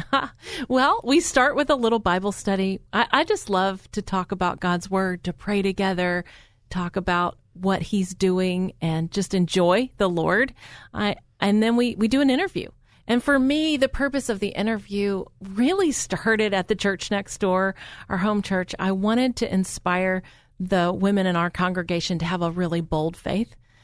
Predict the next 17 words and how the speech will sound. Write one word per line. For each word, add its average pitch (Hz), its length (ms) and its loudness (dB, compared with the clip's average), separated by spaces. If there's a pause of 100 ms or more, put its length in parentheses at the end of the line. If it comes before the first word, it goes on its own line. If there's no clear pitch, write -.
(200)
I 185 140 0
feel 190 320 0
as 185 180 -2
if 180 220 -4
in 185 100 2
the 175 100 2
times 190 460 0
that - 160 0
we 180 120 4
live 170 260 0
in, 180 160 2
we 190 80 4
need 240 220 4
to 240 80 0
know 185 260 4
our 180 120 2
story. 190 440 0